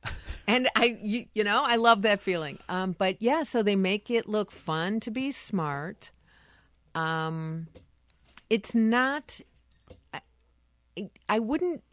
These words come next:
Speaker 2: if, hmm, directed by Martha Coolidge.
Speaker 1: Yes.
Speaker 2: Who's great. Um, and for this and Valley Girl, both in the, I guess it's the respect she has for young adults,
Speaker 1: For sure,
Speaker 2: for
Speaker 1: yeah.
Speaker 2: young people.
Speaker 1: Yeah.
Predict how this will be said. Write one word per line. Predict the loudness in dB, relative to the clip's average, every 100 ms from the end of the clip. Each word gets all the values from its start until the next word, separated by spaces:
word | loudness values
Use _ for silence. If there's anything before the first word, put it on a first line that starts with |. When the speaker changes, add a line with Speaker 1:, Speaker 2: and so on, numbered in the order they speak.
| -6
Speaker 2:
if, | -6 -8 -20 -8
hmm, | -2 -2 -4 -8 -20 -20 -20 _ _ _ -20 -20 -20 -20 -16 -16 -4
directed | 4 4 4 2
by | 2
Martha | 2 0 -2
Coolidge. | -4 -4 -6 -8 0
Speaker 1:
Yes. | 2 2 -2 _ _ _ _ _ _ -14 -8
Speaker 2:
Who's | -4 -4
great. | 0 2 2 0 -6 _
Um, | 0 2 0 -2 -6 -12 _ _
and | -6 -2
for | 4
this | 4 4
and | 2
Valley | 2 2 0
Girl, | -2 -2 -2 -2
both | 2 2 2
in | -2
the, | -4 -8 -20 _ -20 -20 _ -6
I | -6 -6
guess | -4 -4 -4
it's | -8
the | -2 -2
respect | -2 -4 -6 -8 -8 -8
she | -8 -4
has | -2 -2 -4 -8
for | -16 _ -6 -4
young | -4 -6 -8 -10 _ -20 _ _ _ -12
adults, | -8 -4 -4 -4
Speaker 1:
For | -4 -2
sure, | 2 2
Speaker 2:
for | 4
Speaker 1:
yeah. | 6 6
Speaker 2:
young | 4
people. | -2 -2 0
Speaker 1:
Yeah. | 0